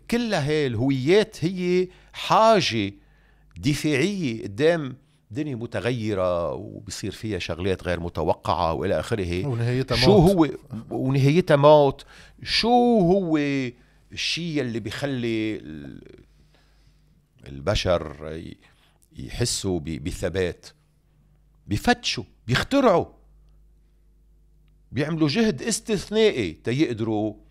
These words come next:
Speaker 1: يوحوا لأنفسهم بالاطمئنان.
Speaker 2: حرب
Speaker 1: الهويات.
Speaker 2: دائمًا ضد الأرق.
Speaker 1: طبعًا، طبعًا. ال-، الهويات، التمسك بال-، بالعيلة، بالطائفة، كله هذا شو هو؟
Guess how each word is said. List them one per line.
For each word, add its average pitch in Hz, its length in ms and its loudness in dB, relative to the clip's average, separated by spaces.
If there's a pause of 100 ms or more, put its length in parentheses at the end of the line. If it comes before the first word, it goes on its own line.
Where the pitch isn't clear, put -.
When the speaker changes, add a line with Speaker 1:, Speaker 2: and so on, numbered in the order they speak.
(320)
Speaker 1:
يوحوا 120 520 0
لأنفسهم 117 1080 -4
بالاطمئنان. 95 960 -6 (800)
Speaker 2:
حرب 151 220 0
Speaker 1:
الهويات. 107 520 6
Speaker 2:
دائمًا 143 80 -2 (140)
ضد 120 120 -8
الأرق. - 600 -8 (920)
Speaker 1:
طبعًا، 202 300 0
طبعًا. 185 340 -2 (240)
ال-، - 320 -8
الهويات، 147 840 0
التمسك - 720 -2 (280)
بال-، 101 1200 -4
بالعيلة، 107 760 -4
بالطائفة، 127 760 0
كله 208 540 -2
هذا 147 240 -2
شو 226 180 -4
هو؟ 180 300 -4